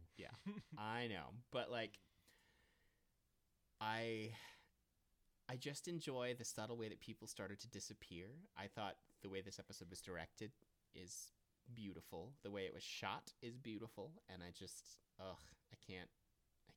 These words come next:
Speaker 1: can't go on enough. Um, <laughs> also O'Brien. <laughs>
Speaker 2: Yeah.
Speaker 1: Yep. I love <laughs> exceptionally dry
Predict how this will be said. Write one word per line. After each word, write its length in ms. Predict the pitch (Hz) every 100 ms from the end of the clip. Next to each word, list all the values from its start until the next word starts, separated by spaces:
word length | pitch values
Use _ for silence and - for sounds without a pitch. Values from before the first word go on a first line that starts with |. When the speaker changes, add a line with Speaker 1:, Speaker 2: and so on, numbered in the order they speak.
| -
Speaker 1:
can't 120 | 85 53
go 60 | 85
on 160 | 87 85
enough. 220 | 80 80 - - - - - - - - -
Um, 340 | 107 107 101 - - 127
<laughs> 260 | 165 -
also 360 | 131 156 - 175
O'Brien. 840 | 175 170 185 175 175 123 95 73 - - - - -
<laughs> 80 | 160 - -
Speaker 2:
Yeah. 260 | 120 107 98 - - -
Speaker 1:
Yep. 160 | 92 85 - - - - - -
I 80 | 104
love 320 | 98 95 90 87 - - - _ _ _ - -
<laughs> 40 | - 101
exceptionally 680 | - - 98 - 110 95 90
dry 220 | 90 87